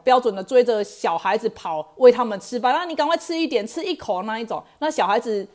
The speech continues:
的话，他们是言听必从，真的是不夸张。小孩子拉着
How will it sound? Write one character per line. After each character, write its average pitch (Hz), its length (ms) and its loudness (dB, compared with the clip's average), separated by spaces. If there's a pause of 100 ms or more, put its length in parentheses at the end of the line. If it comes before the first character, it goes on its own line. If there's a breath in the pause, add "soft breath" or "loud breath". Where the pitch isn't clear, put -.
的 226 220 0
话， 254 200 4
他 240 140 0
们 240 100 -2
是 233 180 -8
言 208 180 0
听 220 280 -6 (600)
必 240 160 -8
从， - 260 -18 (1080)
真 269 200 2
的 254 120 2
是 254 200 -4
不 254 160 -10
夸 202 240 -2
张。 185 240 -6 (1000)
小 220 200 2
孩 240 120 6
子 262 260 -4
拉 262 220 4
着 233 160 2